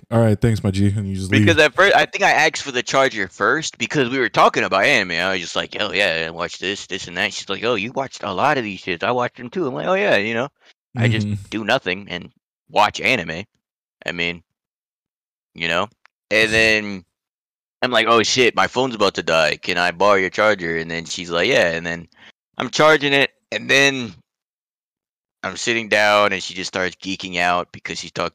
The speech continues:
Speaker 2: talking about, like, an anime she really enjoys, and then it looks like she's enjoying my company.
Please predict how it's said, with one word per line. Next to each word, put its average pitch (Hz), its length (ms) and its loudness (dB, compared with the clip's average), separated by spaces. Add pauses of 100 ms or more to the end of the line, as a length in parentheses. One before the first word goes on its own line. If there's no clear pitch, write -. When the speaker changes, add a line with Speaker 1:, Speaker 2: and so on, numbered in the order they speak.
Speaker 2:
talking 87 300 -4
about, 82 300 0
like, 80 220 -2 (920)
an 101 60 0
anime 98 360 2
she 90 180 -2
really 107 360 2
enjoys, 95 640 2
and 85 160 -4
then 87 100 -4
it 85 120 -6
looks 92 160 -8
like 95 140 0
she's 98 280 -6
enjoying 92 480 -2
my 90 140 0
company. 85 600 -4